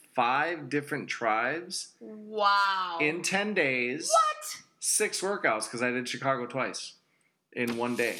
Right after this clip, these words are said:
Speaker 1: So.
Speaker 2: Oh, you did the five thirty and the six thirty.
Speaker 1: Yep, I did the
Speaker 2: That's
Speaker 1: five thirty
Speaker 2: right.
Speaker 1: to six thirty. So I did Chicago, D C, New York, Boston, and then Madison at, at the end. So,
Speaker 2: Wow.
Speaker 1: yeah, it was a great trip. Um,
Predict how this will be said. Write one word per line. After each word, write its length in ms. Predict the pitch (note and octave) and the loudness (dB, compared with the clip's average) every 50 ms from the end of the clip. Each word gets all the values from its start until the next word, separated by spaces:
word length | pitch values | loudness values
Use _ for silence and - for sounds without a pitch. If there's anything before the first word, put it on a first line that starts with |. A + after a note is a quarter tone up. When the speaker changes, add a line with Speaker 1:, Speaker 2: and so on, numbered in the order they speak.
| - - - - - - - | -8 -12 -12 -12 -8 -6 -4
Speaker 1:
So. 540 | - - - C3 A#2+ A#2 A#2+ - - G3+ - - | -2 -2 -2 -2 -2 -2 -2 -4 -4 -4 0 0
Speaker 2:
Oh, 160 | B3 A#3+ A#3+ | 2 2 2
you 160 | A#3 A#3 A#3 A3 | 0 -2 -2 -2
did 160 | A3+ A3 F#3 | -2 -2 -2
the 80 | A3 | -2
five 320 | G#3+ - G#3 G3+ G3 G3 F#3+ - | -2 0 0 0 0 0 -2 -2
thirty 300 | G#3 G3+ G3 F#3+ F#3+ F#3+ | -2 -2 0 0 0 0
and 180 | F#3+ G3 G#3 | -2 -2 -4
the 60 | G#3+ | -6
six 260 | G3 - - F#3+ - C#3 | -6 -6 -6 -4 0 2
thirty. 160 | C#3+ C#3 - | 2 2 2
Speaker 1:
Yep, 80 | - | 0
I 60 | B2 B2+ | -2 0
did 120 | C3 C3+ | 0 0
the 20 | |
Speaker 2:
That's 100 | C#3+ C#3+ | 0 2
Speaker 1:
five 180 | - D3 D3+ D#3 | 4 4 4 4
thirty 160 | - D#3+ D#3 D#3 | 2 0 0 0
Speaker 2:
right. 60 | D#3+ | 0
Speaker 1:
to 60 | D#3 | 0
six 220 | - D#3 D#3 - | -2 -2 0 0
thirty. 240 | - E3 E3 F3 G3+ | 0 0 0 -2 0
So 180 | G3+ - D#3 C#3 | 0 2 2 2
I 80 | C#3 | 2
did 180 | C3+ C3+ C3+ A#2+ | 2 0 0 0
Chicago, 800 | - - B2 - - C#3+ C3+ C#3 D#3 C#3+ D3+ E3 F#3 A3 A#3+ A#3 | -2 -4 -4 -2 2 4 4 4 4 2 0 0 0 0 -2 -2
D 240 | E3 D#3 D#3 D#3+ | 0 0 2 2
C, 380 | D3+ - - - D#3+ E3 F#3 G#3 | 4 4 4 4 2 0 0 0
New 100 | G#3 F#3+ | 0 0
York, 400 | E3+ D#3 C#3+ D3 D3+ D3 D3 - | 2 2 4 2 2 0 0 2
Boston, 760 | C3+ B2+ B2+ C#3 C#3 - - - E3+ F3 F#3+ G#3+ C4 B3+ - _ _ _ - _ _ _ | 2 4 4 4 2 0 0 0 -2 -2 -2 -4 -6 -6 -8 _ _ _ -20 _ _ _
and 160 | - C3+ C3+ C3+ | -2 0 2 2
then 160 | C#3+ C#3+ C#3+ | 0 0 0
Madison 480 | C#3+ D3 E3 F#3 G3 F#3+ - F3 D3 | 0 0 0 0 0 -2 -2 -2 -2
at, 140 | C#3+ C#3+ C#3 - C#3+ - _ _ - - | -4 -6 -8 -10 -20 -20 _ _ -4 -2
at 160 | C#3+ C#3+ C#3+ | -2 0 0
the 160 | D#3 D#3+ F#3 | 0 0 2
end. 260 | G#3 G3 C3+ G#2+ F#2+ | 0 0 -2 -4 -4
So, 360 | - - - A#2+ A2+ G#2+ G#2 G#2 | -2 -2 0 0 0 0 0 -2
Speaker 2:
Wow. 60 | A2 - - - - - - - _ _ _ _ _ _ _ _ _ _ _ _ _ _ _ - - - | -2 -4 -6 -8 -10 -12 -14 -16 _ _ _ _ _ _ _ _ _ _ _ _ _ _ _ -20 -12 -2
Speaker 1:
yeah, 240 | - D3 E3 D3 C3 | 2 4 6 6 4
it 40 | C#3+ | 2
was 100 | D3 C3+ | 0 -2
a 60 | C#3 | 0
great 240 | C3 C3+ C3+ B2+ B2+ | 0 2 0 0 0
trip. 360 | - B2+ A#2 F#2+ - - - | 0 0 0 0 -2 -2 -2
Um, 520 | G2+ G#2+ G#2+ G#2 G#2 G2+ G2 G2 G2 F#2+ | 0 2 2 2 0 0 -2 -4 -6 -8